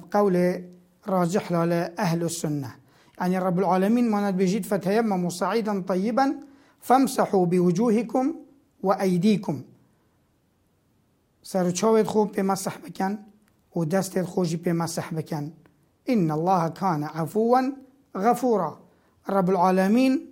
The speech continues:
ای عفی کره، اگه بسلمان تش دست نکوت،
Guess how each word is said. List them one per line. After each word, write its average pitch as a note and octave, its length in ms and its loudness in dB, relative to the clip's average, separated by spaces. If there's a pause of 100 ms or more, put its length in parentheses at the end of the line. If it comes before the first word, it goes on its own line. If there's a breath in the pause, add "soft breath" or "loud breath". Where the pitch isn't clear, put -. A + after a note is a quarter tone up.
(1700)
ای E3 100 -6
عفی D3+ 360 -2
کره، A3 320 2 (240)
اگه F3 220 0
بسلمان F#3 600 0
تش F#3+ 160 -2
دست F#3 300 -2
نکوت، A3 420 -4